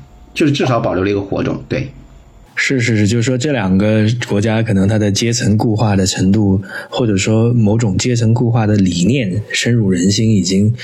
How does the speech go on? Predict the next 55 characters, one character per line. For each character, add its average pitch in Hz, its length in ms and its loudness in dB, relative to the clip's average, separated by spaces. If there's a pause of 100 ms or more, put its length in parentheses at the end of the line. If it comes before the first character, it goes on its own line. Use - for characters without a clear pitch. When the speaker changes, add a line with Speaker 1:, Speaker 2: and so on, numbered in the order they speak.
(200)
Speaker 2:
这 - 120 -4
个 113 80 -2
是 - 80 -2
我 98 120 0
们 95 140 0
可 107 100 0
能 92 160 2
需 117 220 -2
要 104 240 0 (180)
进 147 140 -4
入 107 160 2
到 95 180 -2
对 92 160 -2
方 92 220 -2
才 95 140 -2
能 92 100 2
够 95 80 2
了 85 220 -2
解 - 140 -6
的。 - 40 -20 (280)
那 - 40 -8
我 139 60 -2
们 139 60 0
最 196 120 0
后 180 100 -2
再 165 140 -2
聊 123 140 0
聊， 131 200 -2 (100)
你 123 140 2
觉 127 140 -2
得 180 100 0 (140)
这 151 200 -4
个， 117 300 0 (520)
呃， 120 160 0
你 127 420 2
上， 170 260 -4 (280)
上 185 260 -4
一 143 40 0
次 131 120 -4
去 123 240 -2
日 123 80 0
本 104 160 -2
和 95 240 0
这 139 220 -2
次 120 140 -2
去 110 200 -2
日 104 60 -2
本 98 120 0
中 113 160 -2
间 120 140 2
隔 120 140 0
了 104 80 0
多 110 120 0
久 101 140 -2
啊？ - 140 -10